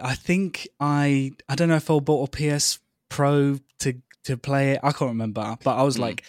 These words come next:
Speaker 1: booked off time off work to play it. Rachel was heavily pregnant, and she wasn't due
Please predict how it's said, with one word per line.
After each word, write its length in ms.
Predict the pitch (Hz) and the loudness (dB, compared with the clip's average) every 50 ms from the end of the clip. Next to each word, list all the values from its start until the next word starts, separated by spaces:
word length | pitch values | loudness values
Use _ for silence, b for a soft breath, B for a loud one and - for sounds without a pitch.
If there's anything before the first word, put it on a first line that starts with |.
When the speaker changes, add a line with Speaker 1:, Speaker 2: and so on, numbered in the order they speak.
| b b b b b _ | b b b b b _
Speaker 1:
booked 300 | - 175 165 - - - | 0 0 0 0 -2 -2
off 160 | 165 156 - | -2 -2 -2
time 260 | - - 147 143 143 | -2 0 2 2 2
off 140 | 139 127 - - | 2 0 0 0
work 220 | 139 135 123 - | 0 0 0 -2
to 80 | - 131 | -6 -8
play 320 | - - 143 135 123 113 | -2 0 0 2 2 0
it. 220 | 107 117 131 - B B B B B B B B B _ | 0 -2 -4 -6 B B B B B B B B B _
Rachel 480 | 139 156 170 180 131 - - 160 139 131 | 2 4 4 4 4 2 2 2 4 4
was 200 | 131 127 123 - | 4 2 2 0
heavily 380 | - - 170 147 156 147 139 131 | 2 0 0 2 2 2 2 2
pregnant, 600 | 131 - - 131 123 120 - 127 120 120 117 - | 0 -2 -2 -2 -2 0 0 0 0 0 0 -2
and 140 | 135 131 127 | -4 0 2
she 180 | - - 175 175 | 4 4 4 4
wasn't 380 | 170 170 160 139 151 143 135 127 | 4 4 4 4 4 2 2 0
due 400 | - 147 147 143 139 135 131 | 2 4 6 6 6 6 4